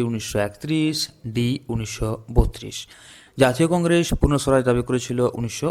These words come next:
ঊনত্রিশ সালে। উনিশশো ঊনত্রিশ সালে জাতীয় কংগ্রেসের লাহোর অধিবেশন চলছিল,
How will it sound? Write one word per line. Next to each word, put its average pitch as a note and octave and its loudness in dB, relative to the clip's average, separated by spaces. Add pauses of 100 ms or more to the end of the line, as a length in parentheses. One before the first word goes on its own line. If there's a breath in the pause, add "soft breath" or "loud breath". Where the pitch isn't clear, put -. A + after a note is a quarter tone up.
ঊনত্রিশ A2+ -6
সালে। - -10 (1160 soft breath)
উনিশশো F3+ 2
ঊনত্রিশ D3+ 0
সালে A2+ 4 (460)
জাতীয় B2 2
কংগ্রেসের B2+ 0 (160)
লাহোর A#2+ 2
অধিবেশন A#2 2
চলছিল, A2 -10